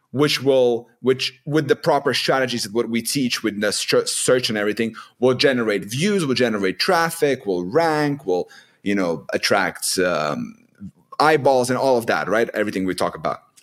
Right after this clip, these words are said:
Or if you're like, if, if you o-, earn a good salary and you don't wanna put in more time because you already are tired from work and you just wanna kind of start creating,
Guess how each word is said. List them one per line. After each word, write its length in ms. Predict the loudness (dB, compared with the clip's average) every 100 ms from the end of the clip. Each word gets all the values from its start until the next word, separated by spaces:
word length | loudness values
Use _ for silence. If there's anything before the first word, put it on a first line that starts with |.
| 0
Or 540 | 4 6 6 4 -2 -18 _ _ _ _ _ _ _ 0
if 160 | 0 4
you're 160 | 4 4
like, 380 | 4 0 -2 -18 _ _ _ _ _ _ _ _ _ _ _ _ -2
if, 260 | -2 -2 -2
if 140 | 0
you 100 | 0 0
o-, 220 | 0 2
earn 160 | 2 2
a 60 |
good 220 | 0 0 0
salary 720 | 0 0 0 -2 -4 -6 _ _ _ _ _ _ -2
and 420 | 0 0 -2 0
you 100 | -2
don't 420 | 2 2 4 2
wanna 300 | 2 2 0
put 240 | -2 -2 -2
in 140 | -4
more 220 | -2 -2
time 340 | -2 -2 -2 -4
because 360 | -2 -2 0
you 120 | 0 0
already 480 | 2 4 4 4
are 140 | 2 0
tired 360 | -2 -2 -2
from 240 | -4 -4 0
work 240 | 0 0
and 80 | -2
you 80 | -2
just 240 | -2 -2
wanna 260 | -2 -2 -2
kind 200 | -2 -4
of 240 | -6 -12 -6
start 420 | -4 2 2 2
creating, 600 | -2 0 2 2 0 -4